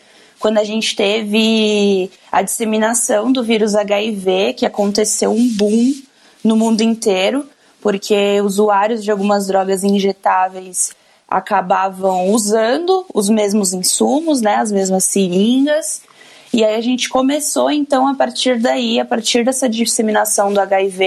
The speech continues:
e aí a coisa foi crescendo, novas práticas foram acontecendo, novas maneiras de lidar com isso. E estamos aqui hoje, né, ainda batalhando por um espaço, ainda batalhando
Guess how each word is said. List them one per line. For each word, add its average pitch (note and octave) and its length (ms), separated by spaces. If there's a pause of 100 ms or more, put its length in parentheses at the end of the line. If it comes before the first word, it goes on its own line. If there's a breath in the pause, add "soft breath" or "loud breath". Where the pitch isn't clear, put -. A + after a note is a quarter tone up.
(240)
e G#3+ 80
aí G3+ 120
a G#3 80
coisa G3+ 260
foi G3+ 160
crescendo, A3 760
novas A3 440
práticas G3 560
foram G3 280
acontecendo, A3+ 1080 (360 loud breath)
novas G#3+ 340
maneiras G#3 500
de G3 120
lidar G3 380
com G3 260
isso. B3+ 600 (600 loud breath)
E G3 480
estamos C4 460
aqui F4+ 300
hoje, A3+ 580
né, G3 280
ainda G#3 380
batalhando A3+ 880
por A3+ 160
um G#3 120
espaço, G#3 920
ainda G3+ 280
batalhando G#3 800